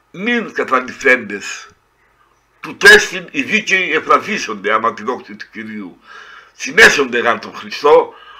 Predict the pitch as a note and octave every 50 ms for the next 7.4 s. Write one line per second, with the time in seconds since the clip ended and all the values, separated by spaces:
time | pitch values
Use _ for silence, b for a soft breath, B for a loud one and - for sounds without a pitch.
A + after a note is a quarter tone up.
0 | B B - B2 A2+ - E3+ - - - - - C3+ C#3+ C#3 A#2+ - A#2 A#2 -
1 | - - B2 G#2+ G#2 A2+ G#2+ - B2 C#3+ C#3 A#2 - - F#2+ - - F2+ F2 -
2 | - - - _ B B B B B B B B B B B B B _ - -
3 | D#3+ E3 D#3 D3 C#3+ C#3+ C#3+ C3+ C3+ - - b b b b b b _ _ -
4 | A#2+ A2+ A#2 A#2 A2+ G#2+ F#2 F2 - - D#3 E3 D3+ - b b b b b b
5 | b _ - A2+ G#2+ - - F3 E3+ - - - - - - _ b b b b
6 | b b b _ - - C3 C#3+ F3 F#3 F3+ E3 D#3 C#3+ - - A#2+ B2 B2 A#2+
7 | A#2 - - G#2+ G2+ F#2+ B